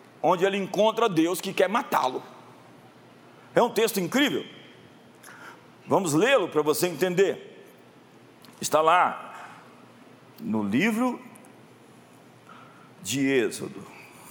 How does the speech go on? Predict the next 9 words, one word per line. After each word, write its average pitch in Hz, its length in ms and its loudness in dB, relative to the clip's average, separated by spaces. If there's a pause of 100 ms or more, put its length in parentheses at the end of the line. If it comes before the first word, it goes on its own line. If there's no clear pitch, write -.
Capítulo 143 580 -2
quatro. - 520 -4 (1800)
Comecemos. - 840 -4 (1700)
Veja 214 500 2 (260)
a 151 80 6
sucessão 202 680 0
de 226 120 -2
protocolos. 190 720 0
Primeiro, 190 420 0